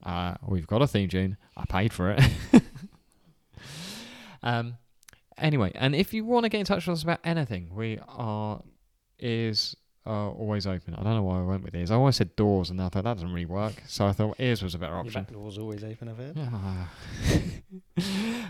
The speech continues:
Speaker 1: <laughs> Um, Daniel's still looking to give advice.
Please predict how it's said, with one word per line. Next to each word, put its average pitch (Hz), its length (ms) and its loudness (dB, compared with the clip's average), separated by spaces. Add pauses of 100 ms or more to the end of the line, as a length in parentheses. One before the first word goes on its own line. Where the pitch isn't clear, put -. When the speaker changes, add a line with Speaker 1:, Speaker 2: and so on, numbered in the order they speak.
Speaker 1:
<laughs> - 0 -
Um, 113 320 2 (640)
Daniel's 113 300 0
still 117 240 4
looking 113 180 0
to 107 80 -4
give 110 140 0
advice. 117 520 2